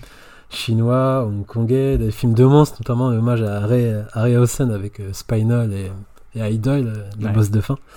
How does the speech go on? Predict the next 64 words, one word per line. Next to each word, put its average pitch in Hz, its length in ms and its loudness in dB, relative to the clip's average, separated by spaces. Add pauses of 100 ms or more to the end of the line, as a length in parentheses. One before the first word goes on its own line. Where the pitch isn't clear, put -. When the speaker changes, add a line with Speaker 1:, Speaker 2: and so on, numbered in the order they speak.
(680)
Speaker 1:
Bon, 110 140 -2
bah, 117 240 0
et 123 40 -2
la 123 120 0
pin-up 139 320 2
typique 123 340 -8
aussi, 110 200 -6
qui 113 100 -6
est - 20 0
Orchid, 107 460 -6
euh, 95 320 -10
tu - 80 -18
sais, 131 100 -2
les 101 200 -4
gros 117 280 2
seins, 117 240 0
la 104 100 -2
taille 107 220 -6
toute - 200 -14
fine, 110 380 -6
enfin 104 220 -8
bref, 113 240 -4
et 110 40 -4
la 101 60 -6
musique 107 260 -4 (100)
techno - 360 -4
derrière. 113 400 -6
Donc 104 140 -12
pour 127 140 -10
moi, 143 80 -4
c'était 147 180 -8
vraiment 131 240 -2
tout, 147 180 -14
tout 139 180 -16
ce - 200 -14
mélange, 147 340 0
et, 113 200 -2 (680)
et 117 80 -2
donc 131 160 2
ça 139 100 6
m'a 120 180 4
vraiment 135 280 4
marqué. 139 400 0
Moi, 113 180 -2
je 110 80 -8
trouve - 120 -18
que - 40 -14
c'est 143 180 2
de 123 140 0
très 185 220 4
mauvais 175 240 6
goût 185 100 2
maintenant, 156 360 -2
mais 127 100 -8
bon, 101 120 -8 (100)
après, 104 260 -14
c'est, 113 180 -8 (160)
c'est - 120 -12
mon 110 140 -6
avis, 139 200 -4
mais 127 160 0
à 113 80 -2
l'époque, 117 420 -2
euh, 101 160 -10